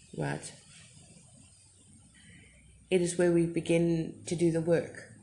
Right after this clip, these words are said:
so that we can become the cups that contain our full essence, our full spirit,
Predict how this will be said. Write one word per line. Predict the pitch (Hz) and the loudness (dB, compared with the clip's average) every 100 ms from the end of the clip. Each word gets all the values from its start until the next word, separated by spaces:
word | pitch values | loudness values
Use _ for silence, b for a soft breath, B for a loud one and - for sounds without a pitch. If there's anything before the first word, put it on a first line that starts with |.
| - - - - - - - - | -20 -20 -20 -20 -20 -20 -20 -8
so | 160 | -2
that | 160 151 | 0 0
we | 170 | 0
can | 170 165 | -2 -2
become | 151 - 180 165 156 - | -4 -4 -4 -2 -2 -4
the | |
cups | 160 170 - - | -8 -6 -8 -8
that | - - | -8 -8
contain | - 156 - 170 165 156 147 B B B B B B | -8 -8 -4 -2 0 -2 -6 B B B B B B
our | 160 | -4
full | - 196 190 - | -2 2 2 4
essence, | 165 - - - - - - - - - - - - - | 2 0 -4 -6 -4 -4 -6 -10 -20 -20 -20 -20 -20 -12
our | - | -8
full | 156 - 190 | -6 -2 -2
spirit, | 185 - 165 135 - - | -2 -2 0 0 -4 -12